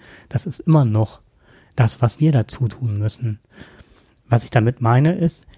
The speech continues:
die Selbstbestimmung geht auch durch die moderne Technik flöten, indem du übers Handy oder sonst was immer, dass man immer auf dich zugreifen kann.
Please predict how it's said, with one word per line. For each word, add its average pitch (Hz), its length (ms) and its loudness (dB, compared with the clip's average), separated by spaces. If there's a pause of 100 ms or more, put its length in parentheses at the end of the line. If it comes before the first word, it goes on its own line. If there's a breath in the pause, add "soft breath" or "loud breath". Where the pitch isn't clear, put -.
(200 soft breath)
die 123 80 -2
Selbstbestimmung 110 840 -2 (1000)
geht 120 280 0
auch 127 160 2
durch - 260 -6
die 123 60 -10
moderne 123 420 0
Technik - 580 -2 (400)
flöten, 110 640 0 (300 soft breath)
indem 127 380 0
du 131 100 0
übers 120 300 -2
Handy 156 220 2
oder 117 160 0
sonst 139 320 -2
was 107 160 -4
immer, 160 420 0 (400 soft breath)
dass - 160 -2
man 139 140 0
immer 156 140 2
auf 151 140 -4
dich - 240 0
zugreifen 117 640 -2
kann. 104 360 -2